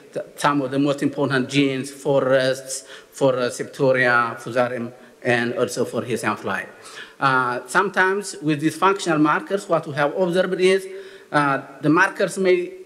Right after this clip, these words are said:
indicate, uh, positive resistance, but, uh, when we take out to the field, the reaction may be susceptible. So it is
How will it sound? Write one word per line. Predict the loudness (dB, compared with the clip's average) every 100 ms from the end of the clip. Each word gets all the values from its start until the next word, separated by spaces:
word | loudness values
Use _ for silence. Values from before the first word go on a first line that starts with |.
| -2
indicate, | 0 0 0 -2 -4 -20 -20 -20 _ _ -2
uh, | 0 2 0
positive | -2 0 0 0 0 0 -6 -20 -20 _ -2
resistance, | 0 0 -2 -2 -2 -4 -12 -20 -20 -8 0
but, | 2 2
uh, | 0 0 0
when | 0 2 4
we | 0
take | 0 0 2
out | 2 0
to | -4 -2
the | -2
field, | 2 0 2
the | -2 -4 -10 -20 -2 0
reaction | 0 -2 -2 0
may | 2 0
be | -2
susceptible. | -2 -2 -2 -4 -6 -8 -6
So | 2 2
it | 2
is | -4